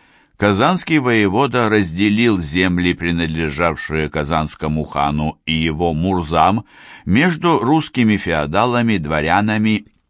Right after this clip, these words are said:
и детьми боярскими. Примечание. Интересно заметить, что дворянский идеолог Пересветов И. еще осенью тысяча пятьсот сорок девятого года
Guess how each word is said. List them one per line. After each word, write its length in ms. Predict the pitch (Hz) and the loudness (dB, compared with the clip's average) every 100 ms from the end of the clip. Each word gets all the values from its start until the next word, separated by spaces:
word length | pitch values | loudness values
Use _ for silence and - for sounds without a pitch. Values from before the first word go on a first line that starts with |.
| _ | _
и 140 | 120 117 | 0 2
детьми 580 | 117 113 78 85 85 | 0 -2 -2 0 0
боярскими. 1000 | 71 78 78 73 73 65 - 80 87 98 - _ _ _ _ _ _ | 0 0 0 0 -2 -4 -8 -4 -2 -2 -6 _ _ _ _ _ _
Примечание. 880 | 87 117 143 - 73 67 67 73 82 _ _ _ _ _ _ | -8 -4 -4 -4 -4 -4 -4 -4 -6 _ _ _ _ _ _
Интересно 680 | 107 110 104 127 185 170 165 | -2 0 0 0 -2 -2 -4
заметить, 580 | 143 131 120 120 113 - | 0 0 0 -2 -6 -8
что 300 | - 110 95 | -6 -2 -2
дворянский 800 | 90 104 104 113 98 - 90 | -2 -2 0 0 -2 -6 -4
идеолог 640 | 85 80 95 95 92 90 - | -2 -2 0 0 -2 -4 -8
Пересветов 960 | - 82 78 - 67 73 69 90 95 - - | -4 -2 -2 -4 -4 -4 -2 -4 -6 -8 -6
И. 300 | 92 107 110 _ _ _ _ | -4 -4 -6 _ _ _ _
еще 420 | 78 98 - 104 | -4 -4 -2 0
осенью 600 | 104 117 107 92 90 82 | 2 0 -2 -4 -2 -2
тысяча 480 | - 85 78 71 - | -4 -6 -8 -10 -10
пятьсот 440 | 65 76 - 82 - | -8 -8 -8 -8 -6
сорок 320 | 78 73 67 | -6 -6 -6
девятого 560 | 71 71 73 73 64 | -6 -6 -6 -8 -10
года 400 | 64 101 110 107 | -6 -4 -2 -4